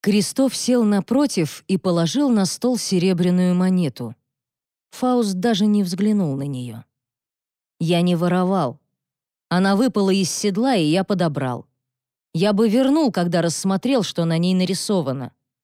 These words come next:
"Почему тогда не отдал сразу?"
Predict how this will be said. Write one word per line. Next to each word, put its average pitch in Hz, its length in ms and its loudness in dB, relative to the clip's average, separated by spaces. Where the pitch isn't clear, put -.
"Почему 156 420 -2
тогда 147 360 -2
не 143 120 0
отдал 135 360 -4
сразу?" 143 580 -6